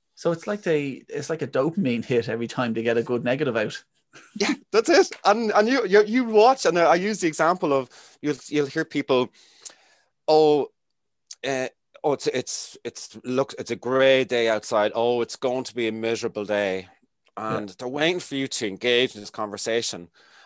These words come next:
Speaker 2: And, and then, like, when it does rain, three hours later, they're going, "I told you it was gonna rain."
Speaker 1: Yeah.
Speaker 2: And now they're getting another release of feel-good chemicals.
Speaker 1: Yeah.
Speaker 2: So
Speaker 1: 'Cause
Speaker 2: it's a,
Speaker 1: it's
Speaker 2: you
Speaker 1: a
Speaker 2: know,
Speaker 1: law
Speaker 2: we
Speaker 1: of attraction. We kind of, we set out and we, we kind of, we look for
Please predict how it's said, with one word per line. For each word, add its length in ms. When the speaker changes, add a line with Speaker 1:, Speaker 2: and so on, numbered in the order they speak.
Speaker 2:
And, 180
and 120
then, 380
like, 220
when 160
it 140
does 240
rain, 300
three 220
hours 240
later, 320
they're 60
going, 300
"I 60
told 420
you 80
it 80
was 100
gonna 240
rain." 540
Speaker 1:
Yeah. 100
Speaker 2:
And 80
now 160
they're 140
getting 240
another 240
release 380
of 140
feel-good 400
chemicals. 580
Speaker 1:
Yeah. 260
Speaker 2:
So 160
Speaker 1:
'Cause 140
Speaker 2:
it's 120
a, 260
Speaker 1:
it's 240
Speaker 2:
you 60
Speaker 1:
a 40
Speaker 2:
know, 80
Speaker 1:
law 60
Speaker 2:
we 80
Speaker 1:
of 60
attraction. 440
We 100
kind 140
of, 60
we 100
set 240
out 140
and 80
we, 240
we 160
kind 160
of, 180
we 140
look 300
for 720